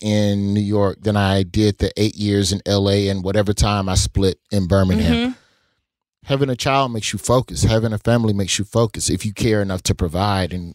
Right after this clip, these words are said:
Speaker 1: care enough about setting up a life for them, you know, after you're gone, which has been the weird shift mentally, is that I'm kinda now more in a mindset of thinking about what his life will be after mine.
Speaker 2: Do you have a will?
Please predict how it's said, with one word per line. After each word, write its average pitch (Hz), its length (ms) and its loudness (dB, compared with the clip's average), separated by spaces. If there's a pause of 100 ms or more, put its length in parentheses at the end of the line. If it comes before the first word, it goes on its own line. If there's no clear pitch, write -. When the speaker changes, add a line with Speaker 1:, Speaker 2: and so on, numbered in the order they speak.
Speaker 1:
care 101 220 0
enough 98 240 -2
about 92 260 -2
setting 98 360 0
up 98 200 -2 (440)
a 107 100 2
life 98 360 -2
for 101 160 -2
them, 87 580 -2 (120)
you 101 120 -4
know, 92 180 0
after 98 260 -2
you're 80 140 -2
gone, 82 440 -2 (460)
which 120 140 0
has 101 140 -2
been 120 200 2
the 98 100 -2
weird 104 440 0
shift - 420 0
mentally, 82 640 0 (800)
is 87 300 2
that 87 180 2 (100)
I'm 98 160 0
kinda 113 380 0
now 95 220 0
more 92 260 0
in 85 80 -2
a 85 60 0
mindset 87 760 0
of - 100 -6
thinking 90 300 0
about 80 400 -2 (400)
what 95 300 0
his 101 260 0
life 92 260 0
will 95 100 2
be 92 200 2 (100)
after 80 360 0
mine. 131 400 0
Speaker 2:
Do 202 100 -8
you 220 80 2
have 214 100 2
a 202 40 4
will? 208 460 -2